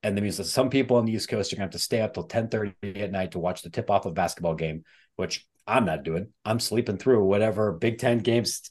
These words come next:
ki-, tips off of Washington. I will hear about that in the morning. And the administrators look at that and say, "Oh, this is terrible, but we're gonna do it anyway." Because we either feel like we don't have a choice,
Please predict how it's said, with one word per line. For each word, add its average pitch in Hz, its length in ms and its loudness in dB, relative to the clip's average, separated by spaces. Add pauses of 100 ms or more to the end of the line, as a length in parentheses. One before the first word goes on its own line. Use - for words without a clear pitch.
ki-, 156 160 -2
tips 160 200 2
off 143 160 6
of 110 80 4
Washington. 160 600 4 (260)
I 107 100 0
will 87 160 0
hear 139 300 4
about 156 240 6
that 160 260 6
in 135 80 0
the 147 80 0
morning. 87 360 -4 (360)
And 110 340 2
the 120 120 4
administrators 123 480 2
look 147 120 4
at 143 60 0
that 123 100 4
and 107 100 -2
say, 120 120 2
"Oh, 165 160 8
this 349 220 6
is 185 80 0
terrible, 233 420 0 (580)
but 131 80 -4
we're 156 100 6
gonna 185 120 8
do 170 100 6
it 160 60 4
anyway." 120 240 -2 (580)
Because 117 200 -2
we 135 80 0
either 123 100 4
feel 139 160 2
like 143 100 4
we 131 60 6
don't 147 120 10
have 185 80 6
a 185 40 -2
choice, - 480 2